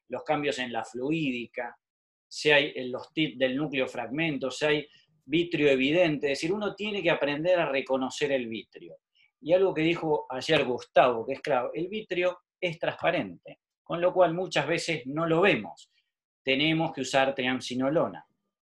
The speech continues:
y tenemos que reconocer los pasos de una complicación. Se, no es lo mismo cuando se rompe, cuando prolapsa el vitrio, si hay vitrio en las incisiones, si hay migración de los fragmentos.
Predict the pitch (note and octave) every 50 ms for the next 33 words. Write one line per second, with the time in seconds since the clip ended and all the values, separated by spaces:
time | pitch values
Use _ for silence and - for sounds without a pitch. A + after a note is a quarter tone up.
0 | _ _ _ _ _ D3+ C#3+ C3 - D3+ D3+ D#3 E3 E3+ D#3+ - - D#3+ D3+ C#3
1 | C#3+ C#3+ D3 D3 D3 C#3+ - - E3 D#3+ D3+ D3 D#3 D3 C#3 C#3 - - _ -
2 | D3+ D3 C#3+ - D3 C#3 B2 B2+ C3 C3+ C3 C3 - A#2 A2+ - - A#2+ G#2+ -
3 | A2+ A2+ A2+ B2+ - - F3 D#3 B2 G2 - _ _ _ _ _ _ _ _ _
4 | _ _ _ - - - - - B2 C3 D3 D#3 D#3 C#3+ D3 C#3+ D3+ E3+ E3 D3
5 | D#3 D3 C3 - - B2 A#2+ A#2 A#2 B2+ - - B2 A#2+ B2 C#3 D3+ D3+ D3+ C#3+
6 | C3+ C3 C#3 C3 B2+ A#2+ A#2 A2+ A2+ A2 - A2+ A#2 B2+ B2+ B2+ A#2+ - B2 A#2+
7 | B2 C3+ D3 D#3 - - C3 B2 B2 A#2+ A#2 - _ _ - - _ _ _ -
8 | - D#3 D#3 D#3 D#3+ E3 D#3+ D#3+ D3+ C#3 C3+ C3 B2+ B2+ B2+ A#2 A2 A#2+ A2 -
9 | - D#3+ E3 D3+ C3 B2 B2 - - - D3+ D#3+ D#3 D#3 D3 C3+ C3 C3 B2 -
10 | - D3+ D3 C#3 B2+ - - - B2+ B2+ B2+ D3+ E3+ D3 C3+ A#2+ A2 - A2+ G#2+
11 | - - _